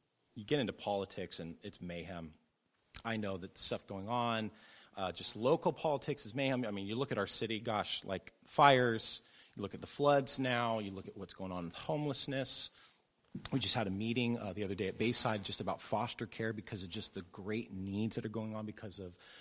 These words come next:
just family breakdown and stuff like that. But we are really living at a time where we can,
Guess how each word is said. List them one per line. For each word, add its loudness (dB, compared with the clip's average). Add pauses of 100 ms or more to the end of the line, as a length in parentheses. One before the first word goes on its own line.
(120)
just -4
family -6
breakdown -4
and -14
stuff -16
like -12
that. -4
But 0
we 2
are 4 (240)
really 0
living 0 (360)
at 6
a 2
time 2
where 4
we 2
can, 0